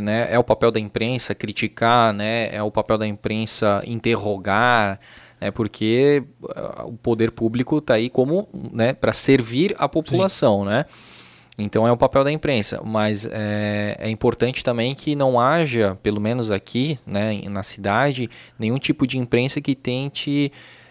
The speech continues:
Speaker 1: é, desmantelar aquilo que é um trabalho sério, né, é, que não tente plantar fake news, né, desinformação.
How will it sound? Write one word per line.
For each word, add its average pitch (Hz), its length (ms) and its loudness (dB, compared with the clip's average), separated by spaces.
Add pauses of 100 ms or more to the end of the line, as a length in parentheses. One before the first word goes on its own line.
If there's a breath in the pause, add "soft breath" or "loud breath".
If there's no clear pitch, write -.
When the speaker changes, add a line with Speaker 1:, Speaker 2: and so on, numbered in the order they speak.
(140)
Speaker 1:
é, 117 520 2
desmantelar 139 920 2
aquilo 127 480 2
que - 160 -6
é 120 60 6
um 117 80 2
trabalho 113 720 4
sério, 110 640 2
né, 107 540 0
é, 104 40 -2
que 104 240 -8
não 117 180 0
tente 131 300 -2
plantar 123 480 4
fake - 360 0
news, 113 440 4
né, 104 500 0 (540 soft breath)
desinformação. 110 720 2